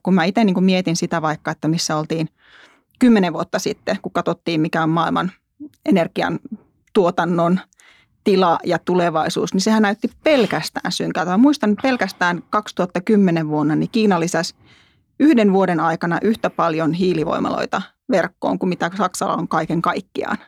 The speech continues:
Ja kaikki käyrät siinä vaiheessa osoitti vaan ylöspäin, että tää tulee pelkästään jatkumaan, päästöt tulee pelkästään niin kuin nousemaan, nousemaan, nousemaan. Öljylle, kivihiilelle, kaasulle ei ole vaihtoehtoja. Ja nyt me ollaan jo ihan eri maailmassa.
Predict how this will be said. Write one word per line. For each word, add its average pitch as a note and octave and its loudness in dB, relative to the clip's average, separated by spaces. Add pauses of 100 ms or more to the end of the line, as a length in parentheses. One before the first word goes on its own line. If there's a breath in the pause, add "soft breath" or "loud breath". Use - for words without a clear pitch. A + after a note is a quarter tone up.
(720 loud breath)
Ja F#3+ 2
kaikki B3+ 0
käyrät F3 -2
siinä E3+ -4
vaiheessa F3+ -4
osoitti E3+ -6
vaan D#3+ -2
ylöspäin, F3 -4
että F3+ -12
tää E3+ -2
tulee F3+ -2
pelkästään A#3+ -2
jatkumaan, F3 -4
päästöt F#3 -4
tulee F3 -2
pelkästään F#3 0
niin D3+ -2
kuin D#3 -4 (200)
nousemaan, D#3+ 0
nousemaan, D#3 -2
nousemaan. D#3+ -2 (420 soft breath)
Öljylle, F3 2 (540)
kivihiilelle, D#3 0
kaasulle D#3+ -2
ei D#3+ -2
ole D#3 -4
vaihtoehtoja. F#3 -6
Ja - -12
nyt A3+ 0
me A#3+ 6
ollaan A#3+ 4
jo A#3+ 2 (180)
ihan G3+ 0
eri D3 -2
maailmassa. - -4